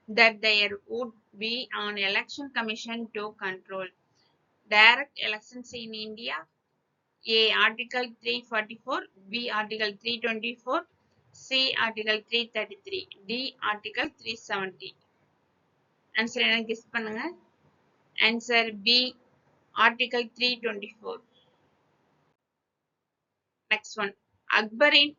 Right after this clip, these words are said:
பாதுகாவலராக இருந்தவர் A. பைராம் கான், B. சாந்த் பிவி, C. ஷெர்ஷா, D. ராணி துர்காவதி. Answer is A. பைராம் கான். Next,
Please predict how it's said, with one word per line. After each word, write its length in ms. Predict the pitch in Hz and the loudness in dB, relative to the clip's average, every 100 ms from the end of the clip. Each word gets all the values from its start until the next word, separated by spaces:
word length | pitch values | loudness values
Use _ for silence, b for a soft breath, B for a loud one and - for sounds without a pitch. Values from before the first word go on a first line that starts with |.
| _ 220 | _ 4
பாதுகாவலராக 920 | 214 226 254 240 233 220 214 202 202 220 | 4 4 0 0 2 0 0 0 0 -4
இருந்தவர் 500 | 208 208 208 202 277 - - _ _ _ _ - | -4 -6 -8 -6 -8 -8 -18 _ _ _ _ -2
A. 160 | 214 226 214 202 | 4 4 2 0
பைராம் 420 | 202 208 220 214 | 0 0 -2 -4
கான், 300 | 226 240 320 - _ _ 214 | -6 -4 -6 -12 _ _ -2
B. 20 | 254 277 247 - | 0 0 -4 -6
சாந்த் 360 | 226 214 226 220 - | -4 -2 -4 -8 -6
பிவி, 340 | 220 214 254 349 - _ _ _ - | -6 -4 -8 -10 -14 _ _ _ -20
C. 340 | - 254 277 277 | -6 -2 -2 -2
ஷெர்ஷா, 520 | 220 208 - - 226 302 - _ 240 | -6 -6 -8 -4 -2 -2 -4 _ -6
D. 100 | 269 285 - _ _ _ _ _ | -4 -4 -8 _ _ _ _ _
ராணி 400 | - 220 226 247 254 220 | -2 2 2 0 -4 -4
துர்காவதி. 680 | 214 - 220 214 190 165 - _ _ _ _ _ | -6 -2 -2 -2 -4 -14 -20 _ _ _ _ _
Answer 420 | - 214 214 233 240 | -8 -8 -8 -4 -4
is 100 | 349 - _ _ _ _ _ - | -4 -8 _ _ _ _ _ -2
A. 180 | 226 233 247 226 | 4 4 4 0
பைராம் 400 | 208 202 202 202 - | -2 0 -4 -6 -8
கான். 220 | 190 180 - _ _ _ _ _ _ _ _ _ _ _ _ _ _ _ _ _ _ _ _ _ _ _ _ _ _ _ _ _ _ _ | -6 -6 -10 _ _ _ _ _ _ _ _ _ _ _ _ _ _ _ _ _ _ _ _ _ _ _ _ _ _ _ _ _ _ _
Next, 300 | 220 214 - | 0 0 -10